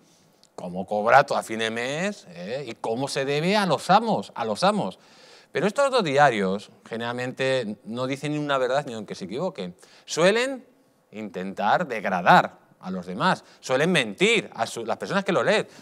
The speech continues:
Mienten bastante, además tienen bastantes denuncias por mentiras, sobre todo El País, ¿eh? Muchas mentiras suelen decir.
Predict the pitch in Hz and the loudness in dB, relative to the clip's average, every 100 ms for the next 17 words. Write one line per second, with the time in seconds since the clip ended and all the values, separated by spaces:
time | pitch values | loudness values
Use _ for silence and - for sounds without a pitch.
0 | - 214 294 262 202 160 135 - 156 135 | -8 0 0 2 0 2 0 2 2 4
1 | 127 139 185 - 196 185 170 175 180 180 | 2 4 2 2 0 2 2 0 -2 0
2 | 147 156 165 170 - 156 131 117 113 151 | 0 -2 0 -2 2 4 4 0 -4 0
3 | 139 87 - - - 98 90 - 175 170 | 0 0 -4 -18 -12 -8 -6 0 2 2
4 | 110 123 135 - - _ _ _ _ - | 2 0 0 -4 -14 _ _ _ _ -12
5 | 92 143 - _ - 202 233 202 170 139 | -6 -6 -8 _ -2 -2 0 0 -2 -6
6 | 147 131 92 - _ _ _ - 120 123 | -6 -6 -6 -12 _ _ _ -6 -6 -4
7 | 110 117 104 | -6 -8 -10